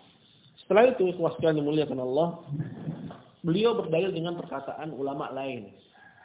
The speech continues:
Ya, seperti yang kemarin kita bahas. Beliau menukil juga dari perkataannya Al-Imam Abdul Wafa Ibnu Aqil.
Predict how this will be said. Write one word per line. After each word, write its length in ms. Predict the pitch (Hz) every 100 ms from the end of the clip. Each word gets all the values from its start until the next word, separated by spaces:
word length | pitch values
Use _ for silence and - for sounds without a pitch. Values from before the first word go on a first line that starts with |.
| - - - - - - -
Ya, 240 | 123 147 135
seperti 320 | - 120 143
yang 80 | 139
kemarin 320 | 135 143 143
kita 160 | 131 123
bahas. 320 | 151 135 - - - _ _ _ _ _ _ _ _ -
Beliau 240 | 131 147
menukil 480 | 143 139 143 156 139
juga 560 | 135 135 160 165 165 - - - -
dari 160 | 127
perkataannya 960 | 151 - 135 123 120 139 147 151 147 139 - - - _ _ _ _ _ _ _ _ _ _ _ _ _ -
Al-Imam 480 | 127 135 151 151 127
Abdul 240 | 139 135
Wafa 320 | 131 143 143
Ibnu 240 | 139 135 117
Aqil. 400 | - 170 120